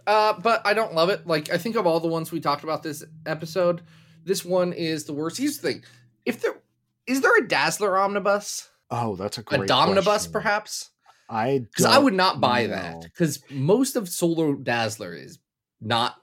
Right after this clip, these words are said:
Speaker 1: for me.
Speaker 2: You know what? I had the opposite reaction, though. Um,
Speaker 1: Did
Speaker 2: I,
Speaker 1: you
Speaker 2: I,
Speaker 1: really?
Speaker 2: I agree that this is the, the least of the stories. However,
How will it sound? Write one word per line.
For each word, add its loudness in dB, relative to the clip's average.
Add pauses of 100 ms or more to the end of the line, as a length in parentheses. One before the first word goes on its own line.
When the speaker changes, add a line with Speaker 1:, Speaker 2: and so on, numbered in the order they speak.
(140)
Speaker 1:
for -4
me. -14 (520)
Speaker 2:
You 0
know 2
what? 0 (140)
I 6
had 0
the -2
opposite 0
reaction, 0
though. -8
Um, 0 (340)
Speaker 1:
Did 4
Speaker 2:
I, 2
Speaker 1:
you 2
Speaker 2:
I, 8
Speaker 1:
really? 4
Speaker 2:
I 10
agree 8
that 8
this 2
is 0
the, 2
the 0
least 0
of -2
the -2
stories. 0
However, 2